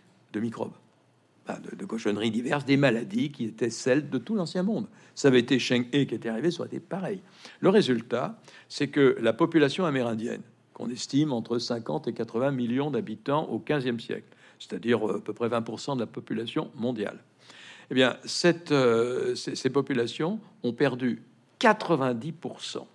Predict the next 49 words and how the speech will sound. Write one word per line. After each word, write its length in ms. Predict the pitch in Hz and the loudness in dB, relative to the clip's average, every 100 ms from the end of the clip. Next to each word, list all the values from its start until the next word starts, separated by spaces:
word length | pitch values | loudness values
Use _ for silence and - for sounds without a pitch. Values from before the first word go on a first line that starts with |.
| _ _ _ _ _ - | _ _ _ _ _ -10
de 60 | 117 | -4
leur 160 | 120 | -2
effectif 600 | 113 117 - 120 147 - _ - | 0 -2 -4 -6 -6 -8 _ -8
au 80 | 120 | -4
seizième 340 | 123 110 113 | -4 -4 -6
siècle. 200 | - - _ - _ _ _ _ | -8 -18 _ -20 _ _ _ _
Le 220 | - 113 | -10 -8
processus 360 | 123 113 127 117 | -6 -4 -4 -4
est 40 | |
un 80 | 98 | -4
peu 120 | 120 | -6
différent 360 | 113 113 117 120 | -6 -2 0 0
d'une, 160 | 113 113 - - | -2 -8 -20 -10
d'un 140 | 113 | -4
groupe 260 | 110 131 120 | 4 4 6
à 60 | 120 | 2
un 140 | 139 | 6
autre. 220 | 151 127 | 6 4
Quand 140 | 107 107 | 0 -6
ils 120 | 104 | -8
étaient 260 | 110 107 - - | -4 -8 -8 -16
très 160 | - 117 | -2 0
dispersés 460 | 104 - 113 - | 0 -4 -4 -2
en 80 | 123 | -2
Amérique 300 | 110 117 110 | 0 0 -2
du 100 | 117 | -2
Nord, 240 | 113 120 104 | -2 -4 -4
ça 80 | |
a 20 | 95 | -10
été 120 | 101 | -10
plus 140 | - | -4
lent. 200 | 113 175 - - - | 0 0 -2 -20 -20
Quand 160 | - 104 | -8 -6
ils 140 | 101 101 | -2 -4
étaient 300 | 101 113 107 | -2 -2 -2
denses, 600 | 101 139 139 - - - | 2 4 4 -2 -12 -10
comme 180 | 107 107 | -8 -6
le 60 | |
monde 200 | 107 110 | -2 0
Inca, 420 | 113 117 123 110 - | 0 -2 0 0 0
par 160 | 110 107 | -8 -8
exemple, 380 | 107 117 110 | -2 -4 -2
le 40 | 107 | -4
monde 160 | 107 | -4
aztèque, 320 | 107 98 110 107 | -4 -2 -4 -2
ça 100 | 107 | -8
a 20 | |
été 140 | - - | -8 -4
rapide. 460 | 95 - 139 208 | -4 -2 -2 -2